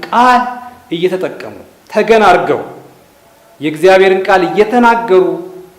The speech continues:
የእግዚአብሔርን ስ-፣ ስም ለመነገጃ ወይም ለመሸጫ የሚያደርጉ ሰዎች፣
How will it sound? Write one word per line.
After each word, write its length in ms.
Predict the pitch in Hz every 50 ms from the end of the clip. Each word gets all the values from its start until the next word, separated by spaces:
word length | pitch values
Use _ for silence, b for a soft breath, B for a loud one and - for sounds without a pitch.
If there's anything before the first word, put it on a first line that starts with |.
| _ _ _ _ -
የእግዚአብሔርን 560 | 127 135 131 135 160 165 165 165 165 156 160 156
ስ-፣ 220 | 151 - 180 160 135 131 123
ስም 220 | - - 202 247 262 - - -
ለመነገጃ 600 | 123 135 147 165 185 220 220 - - 196 185 170 165 139
ወይም 200 | 131 135 139 139 131
ለመሸጫ 400 | 135 143 151 165 160 208 185 185
የሚያደርጉ 400 | 175 170 160 156 156 151 156 156 -
ሰዎች፣ 360 | - 208 214 226 302 330 311